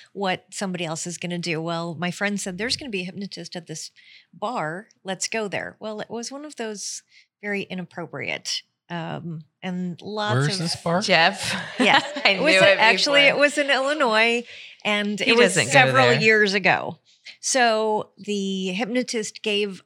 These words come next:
Speaker 1: a post-hypnotic suggestion to one of the guys on the stage that every time his wife said a particular word, and I can't remember what it was, he would,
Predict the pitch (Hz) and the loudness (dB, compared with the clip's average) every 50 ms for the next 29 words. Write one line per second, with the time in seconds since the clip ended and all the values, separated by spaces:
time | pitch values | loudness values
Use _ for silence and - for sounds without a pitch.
0 | _ _ _ - - - - 247 247 - - - 185 185 202 196 202 208 214 208 | _ _ _ -10 -8 -4 -4 -4 -2 -2 -4 -6 -4 0 2 2 2 2 0 -4
1 | - - 196 185 175 185 175 175 - - - 180 175 175 170 - 202 185 185 185 | -4 -8 -10 -8 -4 -4 -4 -2 -2 -6 -6 -6 -6 -6 -6 -6 -6 -8 -8 -10
2 | 180 175 165 - 175 175 175 185 170 170 175 175 170 - - 180 175 175 170 - | -10 -12 -12 -10 -12 -8 -6 -4 -4 -4 -4 -6 -8 -10 -8 -8 -8 -8 -8 -8
3 | - - 302 311 254 214 196 196 185 - - - 208 196 185 185 - - 196 190 | -4 -4 -2 0 0 0 -2 -2 -4 -6 -6 -4 -2 -4 -4 -4 -4 -6 -6 -6
4 | 196 208 226 233 233 233 - 226 208 202 202 202 202 202 202 202 196 196 _ _ | -6 -8 -8 -8 -8 -10 -10 -10 -8 -8 -8 -6 -6 -6 -4 -6 -6 -10 _ _
5 | _ _ _ _ - 214 196 190 190 196 190 190 196 196 - - - - - 190 | _ _ _ _ -10 -10 -8 -6 -2 0 0 0 0 -2 -4 -6 -6 -4 -4 -4
6 | 180 180 185 185 180 - - 185 175 - 202 - 214 196 - 202 185 175 175 180 | -4 -4 -4 -6 -8 -10 -10 -10 -10 -8 -8 -8 -8 -8 -8 -10 -10 -10 -10 -10
7 | 170 170 180 175 170 165 170 165 170 165 175 170 - - 190 180 - 175 180 175 | -10 -10 -10 -10 -10 -10 -10 -10 -10 -10 -10 -12 -10 -10 -10 -8 -8 -8 -8 -8
8 | 170 170 165 170 170 165 165 165 - - - - 175 175 170 - - - 190 196 | -8 -8 -8 -10 -10 -10 -10 -12 -14 -16 -18 -12 -8 -8 -8 -6 -6 -4 -4 -2
9 | 180 165 160 160 165 175 175 - - - _ - - - - - - _ _ _ | -2 -2 -4 -4 -6 -6 -8 -8 -8 -10 _ -20 -20 -20 -20 -20 -20 _ _ _
10 | - 226 220 220 226 220 208 196 190 185 185 180 175 170 170 175 | -14 -10 -6 -6 -6 -4 -6 -6 -4 -4 -4 -4 -6 -6 -10 -12